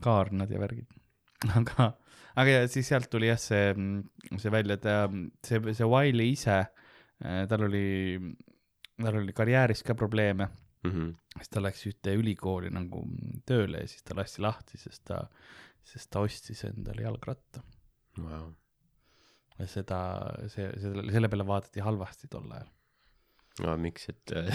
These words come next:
Speaker 2: <laughs> nõidus või?
Speaker 1: Ei, põhimõtteliselt, et see ei olnud nagu elegantne viis reisimiseks.
Speaker 2: Aa.
Speaker 1: See oli moraalselt ebameeldiv.
Speaker 2: Aga mis tol ajal oli siis elegantne? Noh, hobune ilmselt või?
Speaker 1: Mm, kaarikuga.
Speaker 2: Ja, ja, ja.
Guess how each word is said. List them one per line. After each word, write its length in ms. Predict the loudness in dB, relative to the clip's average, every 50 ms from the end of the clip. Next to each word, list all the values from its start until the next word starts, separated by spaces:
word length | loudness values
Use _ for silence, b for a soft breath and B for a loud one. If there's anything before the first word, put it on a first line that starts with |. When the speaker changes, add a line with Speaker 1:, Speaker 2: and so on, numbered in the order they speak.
| 0 0 2
Speaker 2:
<laughs> 160 | 2 4 4
nõidus 480 | 4 4 4 2 0 -2 -2 2 6 6
või? 60 | 6 6 4 4
Speaker 1:
Ei, 160 | 4 4 6 6
põhimõtteliselt, 560 | 6 8 10 10 10 10 10 8 6 6 6
et 80 | 4 2
see 140 | 4 4 6
ei 60 | 6 6
olnud 160 | 6 6 4
nagu 200 | 4 2 2 2 2
elegantne 540 | 2 4 4 2 2 2 0 -2 -4 -2 -2
viis 220 | -2 -2 -4 -4 -4
reisimiseks. 680 | -2 -2 -2 -4 -6 -8 -10 -12 -14 -18 _ -20 -20 _ _ _ _ _ _ _ 0
Speaker 2:
Aa. 200 | 0 0 0 0 -4 -10 _ _
Speaker 1:
See 200 | -20 -10 -4 -2
oli 80 | 0 2
moraalselt 640 | 4 4 6 6 4 4 2 0 -4 -8 -6 -6 -4
ebameeldiv. 560 | -4 -2 -4 -4 -4 -6 -6 -8 -12 -14 -14 -18 _ _ _ _ b b b b b b
Speaker 2:
Aga 220 | b 0 2 4 4
mis 140 | 2 2 4
tol 240 | 4 6 6 6 6
ajal 220 | 4 4 4 4 2
oli 160 | 2 0 0
siis 160 | -2 -4 -2
elegantne? 680 | -2 0 0 0 2 2 0 0 -2 -4 -4 -4 -4 -4 -6 _
Noh, 160 | -6 -6 -6 -8 _ _
hobune 500 | 4 4 4 6 4 2 4 6 6 6
ilmselt 480 | 6 4 2 0 -4 -8 -10 -10 -10 -10
või? 140 | -10 -6
Speaker 1:
Mm, 260 | -6 -4 -4 -4 -6 -8 -8
kaarikuga. 720 | -4 0 2 4 4 2 0 -2 _ -10 -12 -10 -10 -10 -12 _ -20 -20 _ _ _ _ _ _ 4
Speaker 2:
Ja, 200 | 6 8 8 6
ja, 160 | 6 2 -2
ja. 80 | -4